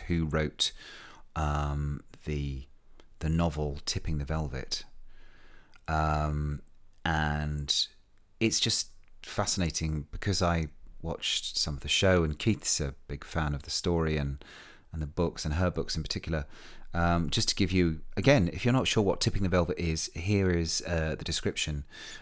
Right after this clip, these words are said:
Um, Sarah Waters' debut novel, Tipping the Velvet, vividly imagines a lesbian presence and history in late Victorian London, a presence that of necessity remained largely unrecorded at the time. A key character in the novel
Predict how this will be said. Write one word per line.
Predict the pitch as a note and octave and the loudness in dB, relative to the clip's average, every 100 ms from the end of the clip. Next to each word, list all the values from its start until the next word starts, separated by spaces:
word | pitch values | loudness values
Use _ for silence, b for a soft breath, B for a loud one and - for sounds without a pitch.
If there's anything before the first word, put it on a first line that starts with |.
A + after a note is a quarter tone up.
| B | B
Um, | E2+ E2 E2+ E2+ E2 | 2 4 4 2 0
Sarah | - - A#2+ | 2 6 6
Waters' | G2+ G#2 - E2 | 6 2 0 -2
debut | - F#2+ F2 E2+ | 2 2 2 0
novel, | F2 F2+ C2 D2+ - | 0 0 -4 -8 -8
Tipping | - E2+ D#2 | -8 -4 -4
the | |
Velvet, | D2+ D2 D2 F2 - - B - | -4 -4 -4 -4 -6 -10 B -2
vividly | A2 A2 A#2+ A#2+ | 0 2 2 2
imagines | A2+ F#2+ F2 E2+ E2+ - B B | 4 2 2 0 0 -2 B B
a | D#2+ | 0
lesbian | E2 G2 - A#2+ A#2 | 4 4 2 0 0
presence | - D#2 D#2+ D2+ - | -2 -2 -2 -2 -4
and | D2 | -4
history | - - - D#2 D2 | -2 0 0 -2 -4
in | D#2 D#2+ | -4 -2
late | E2+ F2+ - | -2 -4 -6
Victorian | F2 - F2 E2 E2 | -8 -4 -2 -2 -2
London, | F2+ F#2 E2+ C2+ C2+ - B B B B B | 0 0 0 -4 -8 -12 B B B B B
a | G2 | 0
presence | - C#3 - F2+ - - B B B | 6 6 6 4 2 0 B B B
that | F#2+ D#2+ | -6 -2
of | |
necessity | E2 - A#2 - - D#2 | 0 2 2 2 -2 -4
remained | D#2+ E2+ E2 D#2 D2+ | -2 0 0 0 0
largely | D#2 D#2 F#2+ C2 | 0 -2 -2 -2
unrecorded | D2+ D#2 - A#2 G#2 - | -2 -4 -2 -2 -2 -8
at | - | -10
the | |
time. | - D2+ C2+ C2 C2 - B B B B B B B | -6 -2 -2 -4 -8 -14 B B B B B B B
A | |
key | - C#3+ | 2 4
character | D3+ A#2+ F#2+ E2+ - | 6 4 4 4 2
in | E2 | 0
the | D#2 | 2
novel | D2 D#2+ D#2 | 0 0 -2